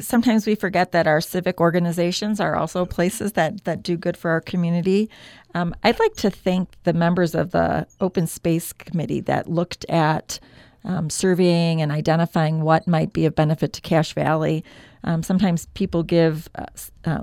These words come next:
unselfishly of their time. So I'd just like to give out a shout out to Jack Draxler, to Eric Elison, and to Steve Daniels for the work that they did on that.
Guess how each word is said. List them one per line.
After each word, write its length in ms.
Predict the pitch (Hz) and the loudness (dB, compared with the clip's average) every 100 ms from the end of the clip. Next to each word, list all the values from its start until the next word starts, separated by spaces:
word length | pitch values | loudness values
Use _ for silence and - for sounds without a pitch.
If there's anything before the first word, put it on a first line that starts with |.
| - | 0
unselfishly 720 | 208 - 185 180 - 180 160 | 2 4 2 2 -4 0 2
of 160 | 151 170 | 0 0
their 180 | 156 151 | -4 -4
time. 440 | - 180 156 156 | -2 0 0 -2
So 320 | - 165 151 | -4 -4 -2
I'd 140 | - 202 | -4 -4
just 160 | 220 | -4
like 140 | 185 - | -4 -6
to 80 | - | -8
give 160 | 156 | -4
out 140 | 160 160 | -2 -4
a 40 | |
shout 300 | - 165 160 | -4 -2 0
out 140 | 156 - | -2 -6
to 180 | 160 196 _ - | -10 -10 _ -4
Jack 300 | 151 - - | -2 -2 -4
Draxler, 720 | 151 165 - 180 175 170 175 - - _ _ | -2 -2 -4 -2 2 2 -2 -8 -20 _ _
to 140 | - - | -8 0
Eric 360 | 165 160 - | 0 0 -2
Elison, 600 | 165 175 165 - 160 160 | -4 -2 -4 -2 -2 0
and 220 | - 151 | -2 -4
to 100 | - | -6
Steve 340 | 156 - 160 165 | -12 -8 -8 -6
Daniels 540 | 147 151 156 - - | -4 -4 -4 -8 -10
for 140 | - 160 | -8 -6
the 80 | 156 | -4
work 220 | 156 - | -6 -4
that 140 | 147 | -4
they 140 | 143 147 | -2 -2
did 200 | 156 156 | 0 0
on 160 | 151 | -2
that. 260 | - 143 | -2 -4